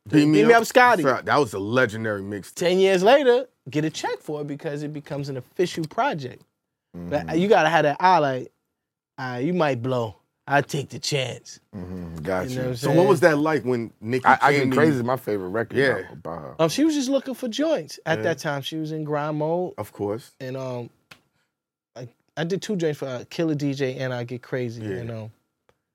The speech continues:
Speaker 2: they were dope records.
Speaker 3: How'd you feel when you heard I Get Crazy, though?
Speaker 2: I knew it was a different female approach to a record.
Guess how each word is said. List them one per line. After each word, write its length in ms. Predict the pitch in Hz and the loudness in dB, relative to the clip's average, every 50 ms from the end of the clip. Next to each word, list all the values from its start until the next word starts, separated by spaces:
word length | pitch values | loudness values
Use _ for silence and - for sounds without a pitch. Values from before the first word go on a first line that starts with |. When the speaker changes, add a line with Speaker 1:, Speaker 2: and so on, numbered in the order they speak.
| _ _ - | _ _ -8
Speaker 2:
they 80 | - | -4
were 100 | 135 135 | -4 -4
dope 300 | 127 123 127 131 143 131 | -2 -2 -2 -2 -2 -2
records. 500 | 127 147 208 - - 131 120 - - - _ | -2 -2 -2 -2 -6 -12 -16 -18 -20 -20 _
Speaker 3:
How'd 240 | - 104 107 113 117 | -2 0 2 2 4
you 100 | 135 127 | 2 2
feel 240 | - - 131 123 113 | 2 2 2 2 2
when 160 | 107 107 101 | 0 -2 -4
you 120 | 92 90 | -6 -8
heard 420 | 85 85 90 104 107 110 107 101 - | -10 -6 -4 -2 0 0 0 -2 -4
I 160 | 73 85 85 | -6 -8 -8
Get 220 | 80 85 82 78 | -10 -10 -12 -12
Crazy, 460 | _ - 87 85 82 80 76 78 82 | _ -12 -10 -10 -10 -10 -12 -12 -12
though? 340 | 80 78 76 71 69 73 71 - - - - - _ _ _ _ _ _ _ _ _ _ _ _ _ _ _ _ _ _ _ _ _ _ _ _ _ _ _ _ _ _ _ _ _ - | -12 -10 -10 -10 -12 -12 -14 -18 -20 -20 -20 -20 _ _ _ _ _ _ _ _ _ _ _ _ _ _ _ _ _ _ _ _ _ _ _ _ _ _ _ _ _ _ _ _ _ -2
Speaker 2:
I 60 | 156 | 2
knew 240 | 214 233 240 240 240 | 4 4 4 6 4
it 20 | |
was 260 | 226 220 190 160 - - | 2 2 0 -2 -6 -8
a 60 | 147 | -10
different 580 | 127 - - 175 165 - - 160 147 139 139 _ | -6 -4 -2 -2 -2 -4 -6 -10 -12 -12 -14 _
female 840 | _ _ _ - 170 165 156 151 147 147 143 143 139 135 131 - - _ _ _ _ _ _ _ _ _ _ _ _ _ _ _ _ _ _ _ _ _ _ _ _ _ | _ _ _ -12 -8 -8 -6 -6 -8 -8 -10 -10 -10 -10 -12 -14 -16 _ _ _ _ _ _ _ _ _ _ _ _ _ _ _ _ _ _ _ _ _ _ _ _ _
approach 720 | - 135 127 - _ _ - 196 190 151 123 - - - | -6 -6 -6 -6 _ _ -2 0 0 0 -2 -6 -12 -16
to 180 | - - 151 135 | -12 -10 -8 -8
a 60 | 127 | -6
record. 420 | 127 147 170 156 - - 117 120 | -4 -2 -2 -2 -2 -6 -12 -20